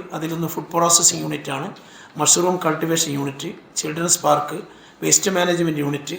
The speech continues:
കാറ്ററിംഗ് യൂണിറ്റ്, ഗാർമെന്റ്സ് ഫാഷൻ ഡിസൈനിങ് യൂണിറ്റ്, ഡ്രൈ ക്ലീനിങ്, ക്ലീനിങ് യൂണിറ്റ്, അതുപോലെ തന്നെ ഡൊമസ്റ്റിക് ക്ലീനിങ് യൂണിറ്റ് തുടങ്ങി ഒട്ടേറെ കമ്പനികളും അതുപോലെ തന്നെ യൂണിറ്റുകളും ആരംഭിക്കാൻ വേണ്ടി തീരുമാനിച്ചിട്ടുണ്ട്.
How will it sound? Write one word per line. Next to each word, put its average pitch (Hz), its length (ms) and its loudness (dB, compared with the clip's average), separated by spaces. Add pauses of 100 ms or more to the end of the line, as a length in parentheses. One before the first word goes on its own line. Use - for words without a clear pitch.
(120)
കാറ്ററിംഗ് 160 380 -6
യൂണിറ്റ്, 151 400 -6 (140)
ഗാർമെന്റ്സ് 160 440 -4
ഫാഷൻ 156 320 -4
ഡിസൈനിങ് 147 380 -2
യൂണിറ്റ്, 135 360 -8 (760)
ഡ്രൈ 156 140 0
ക്ലീനിങ്, 180 720 0
ക്ലീനിങ് 165 280 0
യൂണിറ്റ്, 139 400 -4 (640)
അതുപോലെ 160 340 2
തന്നെ 165 280 0
ഡൊമസ്റ്റിക് 165 540 0
ക്ലീനിങ് 156 280 -2
യൂണിറ്റ് 135 400 -4 (260)
തുടങ്ങി 160 400 2 (500)
ഒട്ടേറെ 202 560 6 (180)
കമ്പനികളും 175 720 4
അതുപോലെ 170 300 6
തന്നെ 170 320 2
യൂണിറ്റുകളും 165 600 0
ആരംഭിക്കാൻ 156 460 -2
വേണ്ടി 147 220 -4
തീരുമാനിച്ചിട്ടുണ്ട്. 131 640 -8